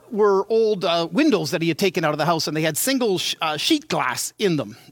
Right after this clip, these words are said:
and they were all broken. Well, this was a five-year-old boy's dream. Like, the windows are already broken, and I can break them further. Like, that'll be really nice. Like, whoever gets a pile of glass? So I took a piece of glass. It was about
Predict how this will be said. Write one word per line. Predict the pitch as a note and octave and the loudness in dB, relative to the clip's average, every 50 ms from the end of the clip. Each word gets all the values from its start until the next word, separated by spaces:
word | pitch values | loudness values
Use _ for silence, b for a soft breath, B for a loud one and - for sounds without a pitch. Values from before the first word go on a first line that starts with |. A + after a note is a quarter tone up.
| - G3+ | -6 -2
and | G#3+ A3 | 0 0
they | A3+ | 4
were | A3+ A3 A3+ | 4 4 6
all | C4 C4+ A#3 | 6 6 4
broken. | D3+ E3+ A3 A#3 - - G2+ - b b b b b b b b _ _ _ _ - - | 4 4 2 2 2 -4 -14 -16 b b b b b b b b _ _ _ _ -10 -4
Well, | G3 G3 | -2 0
this | G3 B3 A#3 - A3 | 2 2 0 0 -2
was | F#3+ D3+ | -4 -4
a | D#3+ | -4
five-year-old | - - D3+ D#3+ F3 D3+ D#3+ D#3 D#3 C#3+ C#3 C3 - | -2 0 0 0 0 -2 -2 -2 -2 -2 -2 -4 -6
boy's | C#3+ C#3+ C3+ C#3 C3 - | -8 -8 -6 -6 -8 -8
dream. | - - D#3+ D3+ C3+ G#2+ F2 - _ - | -8 -6 -4 -4 -4 -6 -8 -14 _ -10
Like, | C#3 C3 - - | -10 -10 -10 -10
the | C#3+ C#3+ C#3+ | -8 -8 -6
windows | B2 E3 G3 G3+ F3+ D3+ B2 | -4 -4 -2 -2 -2 -4 -4
are | C3+ C3 | -4 -2
already | C3 D3+ F3 F#3 F#3 E3+ | 0 0 2 2 0 -2
broken, | D3+ B2+ D3 B2 A2 - A2+ C3 - _ _ _ - | 0 -2 -2 -4 -4 -8 -14 -16 -18 _ _ _ -8
and | C3+ B2+ | -4 -2
I | C3 D#3+ F#3 | 0 0 0
can | - F3 C3+ A#2+ A2 G#2+ _ _ _ - | -2 -4 -6 -6 -8 -12 _ _ _ -6
break | C3+ C3+ B2+ - | -6 -6 -6 -6
them | - C3+ C3+ | -10 -10 -10
further. | - - G#3 A3+ G3+ C3 - - - - - | -6 -6 -4 -4 -4 -6 -8 -16 -20 -12 -12
Like, | C#3 B2 - | -10 -8 -4
that'll | D3+ D#3+ F#3+ G#3 D#3 | -2 -2 -2 -2 -4
be | A#2+ A#2+ A#2 | -6 -8 -12
really | A2+ A#2 C3 E3 F3+ E3 C#3 B2 | -12 -8 -4 -2 0 0 -2 -2
nice. | A#2+ - C3 G#2+ F2+ - - | -2 -4 -6 -6 -8 -12 -10
Like, | - - B2+ - _ b b b b b b | -8 -8 -10 -10 _ b b b b b b
whoever | - G#3+ C#4 C4+ A#3+ A#3 A3+ D#3+ F#3 | -2 0 2 2 2 2 0 0 -4
gets | E3 B2+ F3+ F3 - - | -4 -2 -4 -4 -4 -6
a | D#3 | -10
pile | - - E3 D3 D3 C#3 C3 | -6 -4 -2 -2 0 -2 -2
of | C3 A#2 | -2 -2
glass? | C#3 C#3 C#3 A#2 - - - - - - _ _ _ _ b b b b b b b b b b b | -2 -2 -4 -4 -8 -12 -14 -16 -16 -18 _ _ _ _ b b b b b b b b b b b
So | b - D3 - C#3 | b -4 -4 -2 -2
I | C#3 C#3+ | -4 -6
took | - - - C4 - | -6 -4 -6 -4 -4
a | A3+ | -6
piece | F3 - G3 F3 - | -6 -6 -6 -6 -6
of | D3+ | -6
glass. | C3 C3 A#2 A#2+ F3+ A3 - - D#3 | -6 -6 -6 -6 -6 -8 -8 -10 -10
It | D#3 - | -10 -10
was | D#3+ C#3 | -8 -8
about | D3 C3 C#3+ C#3 C#3+ D3+ | -6 -6 -4 -4 -4 -6